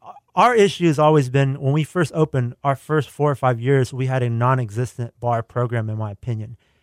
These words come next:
Um, we just didn't have the expertise. I mean, Paul, that's not Paul's experience. Um, and so we focused, it was all about the food. And so in the last few years, we've focused a little bit more on wine. So when we first opened, I don't know if you're aware, but sixty percent South African wines.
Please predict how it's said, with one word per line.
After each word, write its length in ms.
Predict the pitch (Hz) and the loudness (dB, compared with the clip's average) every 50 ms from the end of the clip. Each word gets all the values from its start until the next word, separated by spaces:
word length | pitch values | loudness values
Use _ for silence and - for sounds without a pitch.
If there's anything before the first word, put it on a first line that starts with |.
| _ - | _ -6
Um, 320 | 123 117 117 113 120 - - _ _ _ - 156 - _ _ | -4 -2 -2 -2 -4 -8 -14 _ _ _ -20 -20 -20 _ _
we 140 | - 143 143 | -4 -2 0
just 160 | 139 170 - | 0 2 2
didn't 160 | - 175 156 143 | 2 2 2 4
have 200 | 151 156 156 143 | 4 2 2 0
the 80 | 143 | -2
expertise. 600 | 131 120 - - 135 123 - 175 170 135 - - - | -6 -8 -8 -8 -10 -6 -2 -2 -2 -2 -2 -8 -10
I 60 | 135 | -6
mean, 140 | 131 127 117 | -6 -6 -6
Paul, 340 | - - 139 135 143 156 160 | -2 2 4 4 4 4 2
that's 200 | 147 139 - - | 0 -4 -4 -4
not 180 | 151 151 - | -6 -6 -6
Paul's 280 | - - 131 135 127 117 | -4 -2 -2 -2 -2 -4
experience. 680 | 127 - - - - 117 123 127 127 123 123 - - _ _ _ _ _ _ _ _ _ | -8 -14 -16 -10 -6 -2 0 0 0 0 -2 -6 -14 _ _ _ _ _ _ _ _ _
Um, 420 | - 123 120 120 120 117 117 117 - _ _ _ _ _ _ - - - _ _ | -6 -4 -2 -2 -2 -4 -6 -10 -14 _ _ _ _ _ _ -20 -20 -20 _ _
and 200 | - 139 131 127 | -2 -2 -2 -2
so 200 | - - 139 131 | 0 2 2 2
we 160 | 160 143 156 139 | 2 2 0 0
focused, 400 | - - 143 139 - 143 120 - | 2 0 0 0 0 -2 -4 0
it 40 | |
was 120 | 160 151 151 | 0 2 4
all 100 | 170 170 | 4 4
about 220 | 170 160 135 - | 4 4 2 0
the 60 | 123 | -2
food. 340 | 107 - - 135 120 104 - _ _ _ _ _ _ _ _ _ | -8 -6 -4 -4 -4 -6 -8 _ _ _ _ _ _ _ _ _
And 140 | 139 127 117 | -8 -8 -2
so 140 | - 147 139 | 0 2 2
in 80 | 135 | 2
the 60 | 135 | 2
last 280 | 131 139 143 160 147 - | 2 4 4 2 2 -2
few 140 | - 151 139 | -4 -6 -4
years, 500 | 127 131 139 151 147 139 135 - - - _ _ _ | -2 0 0 2 2 2 0 -2 -6 -14 _ _ _
we've 220 | 139 127 127 117 | -4 -4 -4 -4
focused 380 | - _ 135 135 131 - 131 - | -4 _ -2 -2 -2 -4 -6 -6
a 40 | 131 | -4
little 240 | 127 143 143 156 147 | -4 -4 -4 -4 -4
bit 40 | |
more 220 | 135 127 131 135 135 | -4 -4 -2 -2 -2
on 260 | 131 120 120 117 110 | -2 -4 -4 -4 -4
wine. 380 | 107 113 120 123 127 113 110 113 | -4 -2 -2 -2 -2 -4 -6 -8
So 180 | - - 143 135 | -4 0 2 2
when 100 | 156 170 | 4 2
we 80 | 185 | 2
first 260 | 170 - 233 202 - | 2 0 -2 -2 0
opened, 300 | 196 214 - - 139 127 | -2 -4 -2 -2 0 0
I 80 | 135 143 | 0 0
don't 140 | 151 156 160 | -2 -2 0
know 100 | 151 147 | 0 0
if 80 | 139 | 0
you're 140 | 135 147 147 | 2 2 0
aware, 280 | 135 120 131 143 160 151 | 2 2 2 0 0 0
but 200 | 127 131 123 - _ _ _ _ _ _ | 0 -2 -4 -4 _ _ _ _ _ _
sixty 340 | - - 180 - - - 151 | -12 -10 -10 -8 -8 -10 -12
percent 340 | - 131 - - 143 139 - | -12 -10 -6 -6 -6 -6 -4
South 160 | - 127 123 | -6 -4 -2
African 320 | 127 127 120 - 131 120 | -2 -2 -4 -4 -8 -6
wines. 380 | 120 123 123 123 123 117 - _ | -4 -4 -4 -4 -6 -8 -12 _